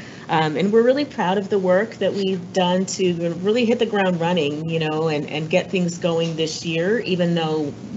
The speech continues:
we're not <laughs> actually collecting any funding yet.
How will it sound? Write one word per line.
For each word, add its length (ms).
we're 100
not 180
<laughs> 80
actually 540
collecting 460
any 160
funding 560
yet. 360